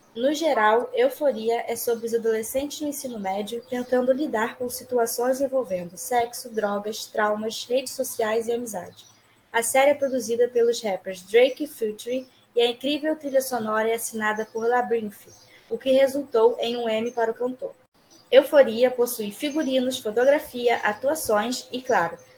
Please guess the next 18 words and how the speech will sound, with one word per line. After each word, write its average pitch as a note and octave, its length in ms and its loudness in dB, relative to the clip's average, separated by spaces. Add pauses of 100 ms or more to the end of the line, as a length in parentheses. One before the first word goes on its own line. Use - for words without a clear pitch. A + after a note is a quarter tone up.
(100)
maquiagem B3 680 4
de A3+ 60 -14
tirar A#3+ 260 2
o F4 80 2
fôlego A#3+ 580 2
aclamadas A3+ 600 -2
pela A3 200 -6
crítica. - 480 -20 (400)
E A3+ 60 -4
a B3 60 0
segunda D4+ 360 0
temporada A#3+ 560 2
promete A3+ 440 0
ser - 160 -2
um A3+ 80 -6
sucesso A#3+ 600 0
ainda C4 300 0
maior. B3 340 -2